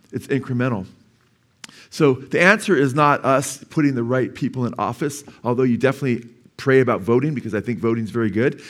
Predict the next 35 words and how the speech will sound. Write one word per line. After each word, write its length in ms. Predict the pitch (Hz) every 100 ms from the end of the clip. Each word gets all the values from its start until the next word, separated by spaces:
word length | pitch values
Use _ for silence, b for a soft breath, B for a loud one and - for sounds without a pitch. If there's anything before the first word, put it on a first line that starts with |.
| B
and 80 | 117
you 80 | 113
wanna 220 | 117 131
get 180 | 131 127
the 60 | 104
better 300 | 104 156 180
people 340 | 127 117 98
in 60 | 90
office, 480 | 101 - 135 - - b b b
'cause 280 | 131 117 120
you're 100 | 123
not 200 | 165 -
voting 280 | 131 160 139
for 140 | 123
Jesus, 440 | 104 156 107 110 123
amen? 420 | 113 113 147 - B B B
So 60 | 156
you 60 |
want 120 | 147
the 60 | 135
best 280 | 107 170 -
people 280 | 175 143 117
in 60 |
office, 300 | 107 107 98
so 260 | - 120 107 B B
voting's 340 | 131 147 147
important, 380 | 147 123 139 -
being 180 | 139 139
salt 460 | - 139 143 151 143
and 120 | 123
light 240 | 127 147
and 60 | 131
being 140 | 135
an 60 | 123
influence, 560 | 131 131 - 143 160